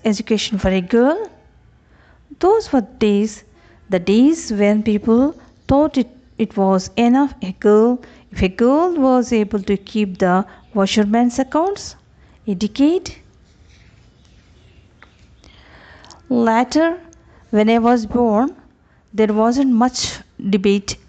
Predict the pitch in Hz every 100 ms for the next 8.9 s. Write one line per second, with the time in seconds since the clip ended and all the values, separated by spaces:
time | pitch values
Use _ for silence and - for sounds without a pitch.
0 | - 214 185 180 - 190 175 170 - -
1 | - - - 190 190 185 180 - 254 370
2 | 381 - 269 202 202 196 190 - - 196
3 | - 214 180 160 151 147 - - _ _
4 | _ - _ _ _ _ - - - -
5 | - - 185 233 285 370 - - - 220
6 | 214 220 285 233 196 185 - 185 180 190
7 | 180 180 175 - 208 208 202 - 180 -
8 | 170 - 208 185 165 160 - -